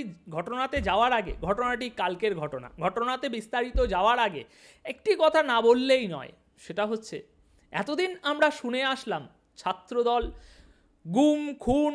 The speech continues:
রাহাজানি, জখম, মারপিট, লুটতারাজ, বিভিন্ন র-, কর্মকাণ্ড করে। তাই বাংলাদেশে সংস্কার করার জন্য ছাত্রলীগকে নিশ্চিত নিষিদ্ধ করতে হবে, তাই নিষিদ্ধও করে দেয়া হলো।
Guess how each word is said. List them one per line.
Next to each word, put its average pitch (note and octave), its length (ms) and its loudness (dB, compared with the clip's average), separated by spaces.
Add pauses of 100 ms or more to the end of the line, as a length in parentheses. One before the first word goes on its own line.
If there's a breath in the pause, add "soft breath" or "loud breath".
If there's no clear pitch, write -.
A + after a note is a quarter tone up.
(120)
রাহাজানি, C#4 840 2 (260)
জখম, C#4+ 600 6 (140)
মারপিট, C4 880 -2 (120)
লুটতারাজ, C4 920 0 (100)
বিভিন্ন C#4 560 -4
র-, A#3+ 200 -4 (300)
কর্মকাণ্ড F#3+ 640 -2
করে। B2 260 -12 (440)
তাই G#3+ 220 4
বাংলাদেশে B3 920 2
সংস্কার C#4+ 680 -2
করার B3 340 0
জন্য G#3 320 -6 (380 soft breath)
ছাত্রলীগকে D4+ 1200 0
নিশ্চিত C4+ 640 -2 (100)
নিষিদ্ধ B3 440 -6
করতে G#3+ 420 -2
হবে, C#3 260 -12 (400)
তাই F3 140 -4
নিষিদ্ধও G3 600 -6
করে E3+ 260 -8
দেয়া F3 220 -4
হলো। - 260 -12